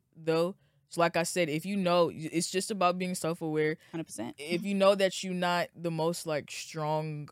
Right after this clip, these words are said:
Speaker 1: level-headed person and you're easily, like, influenced, maybe that's not for you. Maybe you should get someone that you guys can both grow together and you guys are, like, close in age.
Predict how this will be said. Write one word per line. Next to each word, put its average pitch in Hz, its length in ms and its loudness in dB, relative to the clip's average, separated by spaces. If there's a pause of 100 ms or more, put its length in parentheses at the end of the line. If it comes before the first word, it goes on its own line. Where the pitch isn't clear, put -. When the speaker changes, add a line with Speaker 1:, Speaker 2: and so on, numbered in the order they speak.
Speaker 1:
level-headed 151 720 -2
person 156 400 -6
and 147 160 -6
you're 143 180 -8
easily, 147 400 -4
like, 131 260 -6
influenced, 147 600 -8
maybe 139 180 -6
that's 135 240 -6
not 131 300 -8
for 135 160 -6
you. 151 180 -6
Maybe 139 220 -10
you 147 60 -12
should 139 180 -14
get 135 120 -6
someone 139 560 -6 (440)
that 143 240 4
you 143 120 -6
guys 143 360 0
can 147 240 -6
both 139 280 -4
grow 143 200 -2
together 147 540 -4 (120)
and 135 80 -12
you 147 80 -10
guys 147 220 -4
are, 143 180 -4
like, 123 200 -8
close - 300 -8
in 143 80 -6
age. 147 360 -2